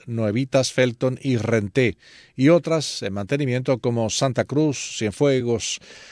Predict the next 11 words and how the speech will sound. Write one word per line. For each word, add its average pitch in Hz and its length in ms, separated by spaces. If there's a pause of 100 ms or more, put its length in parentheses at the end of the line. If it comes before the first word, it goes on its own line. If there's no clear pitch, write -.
(480)
además 143 560
de 123 280
setecientos 135 680
diecinueve 135 500
megava-, 127 840
megavatios 123 1160
inoperativos 139 960
por 120 180
falta 151 560
de 120 240
combustible. 147 800